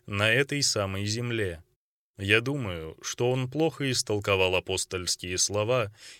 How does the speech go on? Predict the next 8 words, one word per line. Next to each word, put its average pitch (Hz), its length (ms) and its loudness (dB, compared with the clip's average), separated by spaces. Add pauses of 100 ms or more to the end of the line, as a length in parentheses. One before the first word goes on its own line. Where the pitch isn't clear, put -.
и 120 100 0
не 123 160 2
понял 147 460 0
их 151 260 -2
преобразовательного 117 1200 4
и 139 240 0
таинственного 131 960 2
смысла, 101 800 -2